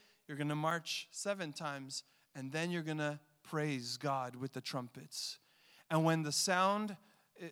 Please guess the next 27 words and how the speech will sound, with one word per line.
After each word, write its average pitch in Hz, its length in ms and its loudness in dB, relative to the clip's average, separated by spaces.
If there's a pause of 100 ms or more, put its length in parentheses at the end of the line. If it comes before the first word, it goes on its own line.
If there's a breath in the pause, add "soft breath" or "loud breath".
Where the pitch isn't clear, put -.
(100)
when 165 180 -2
the 160 100 -2
trumpets 185 500 0
resound, 175 500 2
what 170 140 2
happened? 202 580 0
We 170 160 0
know 185 220 0
the 170 100 -2
story 190 400 2
likely. 156 440 -2 (220 loud breath)
The 160 120 0
walls 180 720 0 (260 soft breath)
came 160 220 -4
down 156 500 -2
and 143 160 -6
victory 180 400 -2
was 156 260 -2
theirs. 156 420 -2 (200 loud breath)
You 180 120 -2
don't 220 100 0
have 233 140 -4
to 208 80 -6
look 185 200 -2
far. 196 280 2
You 175 120 -2
say, 170 260 -2